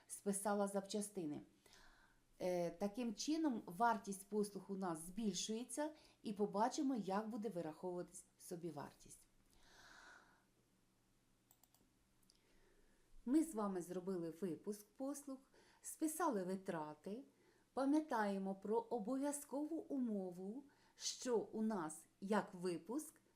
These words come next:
так і витрати необхідно відслідковувати, щоб була одна і та ж аналітика, тобто одна і та ж номенклатурна група. Тепер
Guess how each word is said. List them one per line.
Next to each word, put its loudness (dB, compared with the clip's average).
так 0
і 4
витрати -2
необхідно 0
відслідковувати, -2
щоб -4
була -2
одна 0
і -4
та -6
ж -10
аналітика, -4
тобто -2
одна 0
і 0
та 2
ж -4
номенклатурна -4
група. -8
Тепер 4